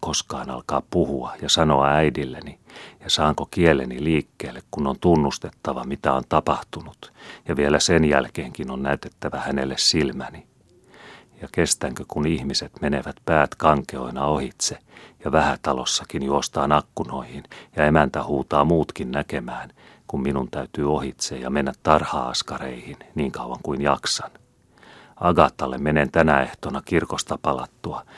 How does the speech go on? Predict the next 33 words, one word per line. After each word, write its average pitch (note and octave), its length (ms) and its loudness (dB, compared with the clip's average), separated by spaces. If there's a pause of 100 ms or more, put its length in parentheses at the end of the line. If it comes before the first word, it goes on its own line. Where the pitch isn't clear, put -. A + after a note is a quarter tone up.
(220)
ja D2+ 80 0
lypsyn D2+ 400 2
jälkeen C#2 400 0
Metänkylän C#2+ 680 0
tupaan - 460 -6 (340)
ja - 80 -4
sanon C#2+ 340 2
kaiken D#2 500 2 (420)
ja D2 100 0
itken, - 480 -2 (400)
kun D#2 160 0
olen C#2 240 -2
hänen D2 280 -2
kanssaan C#2 460 -2
yksin, D#2 420 -2 (420)
ja - 80 -4
hän D2+ 200 2
antaa D2 420 4
anteeksi - 480 0
ja D2 140 2
lohduttaa - 640 0 (340)
ja E2+ 60 0
tulee D#2+ 300 4
kukaties D#2+ 560 2
yhdessä D#2 420 2
minun E2+ 320 4
kanssani C#2+ 460 -2
puhumaan D2+ 460 2
äidillekin, D#2 800 0 (380)
niin - 160 0
että E2 280 -4
äiti E2 360 4
ymmärtää C#2 680 -2